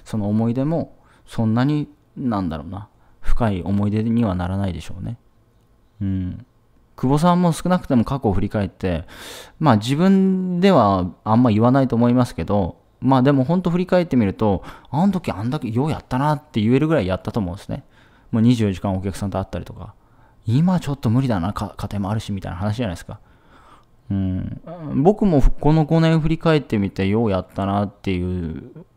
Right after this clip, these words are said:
思える五年ですからね。だからあっという間でしたね。うん。そう。まあ、なんか、まあね、あの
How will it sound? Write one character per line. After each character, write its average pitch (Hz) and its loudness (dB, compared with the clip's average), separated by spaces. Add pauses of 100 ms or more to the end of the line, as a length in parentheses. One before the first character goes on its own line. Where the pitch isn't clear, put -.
(140)
思 127 4
え 147 4
る 110 2
五 98 -2
年 95 0
で 95 -2
す - -12
か 87 -6
ら - -8
ね。 90 -8 (440)
だ 117 -4
か 101 -2
ら 101 2
あ - 2
っ - -8
と 135 0
い 131 6
う 127 4
間 123 2
で 117 -2
し - -12
た 98 -12
ね。 92 -10 (800)
う 101 -8
ん。 92 -10 (1800)
そ - -10
う。 98 -10 (1300)
ま 120 2
あ、 - -4 (560)
な 127 -2
ん 107 -4
か、 95 -4
ま 135 4
あ 101 2
ね、 117 0 (460)
あ 135 0
の 120 2